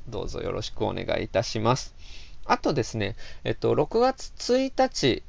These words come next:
えー、プライドマンス、六月プライドマンスですけど、六月一日から、えっと、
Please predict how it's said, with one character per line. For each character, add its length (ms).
え 200
ー、 40
プ 120
ラ 140
イ 60
ド 80
マ 140
ン 40
ス、 220
六 200
月 200
プ 80
ラ 80
イ 20
ド 80
マ 120
ン 40
ス 100
で 80
す 60
け 120
ど、 180
六 180
月 220
一 260
日 200
か 140
ら、 280
え 300
っ 60
と、 560